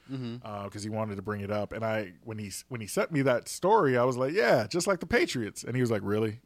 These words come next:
Speaker 1: Whoa.
Speaker 2: <laughs> "Really?"
Speaker 1: Those
Speaker 2: And
Speaker 1: are
Speaker 2: sure
Speaker 1: fighting.
Speaker 2: enough, and sure enough, here's a Patriots cheating scandal. It's not an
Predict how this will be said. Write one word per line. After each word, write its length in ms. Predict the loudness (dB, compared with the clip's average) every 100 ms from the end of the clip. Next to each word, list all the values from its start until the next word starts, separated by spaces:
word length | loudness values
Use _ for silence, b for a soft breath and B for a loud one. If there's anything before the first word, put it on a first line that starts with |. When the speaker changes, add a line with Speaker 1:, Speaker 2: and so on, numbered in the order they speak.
| -8
Speaker 1:
Whoa. 920 | -2 4 8 10 10 8 6 6 6
Speaker 2:
<laughs> 60 | 8
"Really?" 440 | 10 10 8 4 -2
Speaker 1:
Those 140 | 0
Speaker 2:
And 80 | 0
Speaker 1:
are 20 |
Speaker 2:
sure 220 | 4 10 12
Speaker 1:
fighting. 140 | 12
Speaker 2:
enough, 680 | 12 12 12 10 2 -18 -20 _ _ _
and 160 | -10 -4
sure 380 | 0 4 6 8
enough, 560 | 8 10 10 6 -6 -20 -20 _
here's 260 | 2 2 4
a 60 |
Patriots 720 | 4 4 2 2 0 0 -6 -6 _ _
cheating 300 | -8 -6 -6
scandal. 380 | -6 -4 0 0
It's 180 | 0 0
not 340 | 2 2 2
an 220 | -2 -2